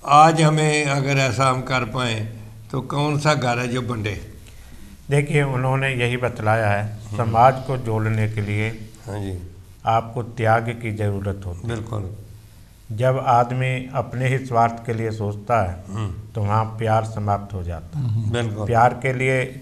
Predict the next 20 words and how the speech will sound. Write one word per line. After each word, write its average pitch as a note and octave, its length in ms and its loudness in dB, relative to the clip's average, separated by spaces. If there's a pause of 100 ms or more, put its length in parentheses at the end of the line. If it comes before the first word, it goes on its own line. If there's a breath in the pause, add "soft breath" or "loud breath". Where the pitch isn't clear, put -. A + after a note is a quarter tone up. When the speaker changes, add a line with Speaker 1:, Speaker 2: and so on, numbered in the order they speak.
(220)
Speaker 2:
त्याग A2+ 380 4
करना G#2+ 280 -2
पड़ता G2 500 -6
है, F#2+ 100 -10 (320 loud breath)
कुछ C3 140 -4
चीज़ें A#2+ 320 -4
आपको A#2 320 2
जीवन G#2+ 300 -2
में G#2+ 160 -4
छोड़नी G2+ 360 -4
पड़ती F#2+ 420 -12
हैं। - 260 -16
Speaker 1:
हम्म। F#2 360 -8
Speaker 2:
भगवान C3 400 2
श्री C3 220 -2
राम A#2+ 220 0
ने B2 200 -4
हमको A2+ 300 -6
यही G#2+ 220 -2
बतलाया, G2 500 -4